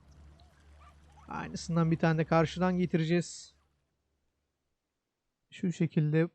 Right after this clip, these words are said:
bırakırsak... Yok niye bırakmadı o?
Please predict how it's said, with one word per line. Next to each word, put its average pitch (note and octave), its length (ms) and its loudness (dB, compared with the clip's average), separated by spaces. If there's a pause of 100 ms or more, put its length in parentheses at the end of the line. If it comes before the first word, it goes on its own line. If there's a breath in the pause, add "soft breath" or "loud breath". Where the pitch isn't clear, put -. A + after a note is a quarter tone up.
(140)
bırakırsak... F3 840 0 (220)
Yok E3+ 140 0 (140)
niye E3+ 180 0
bırakmadı D#3 420 0
o? G#3 160 -6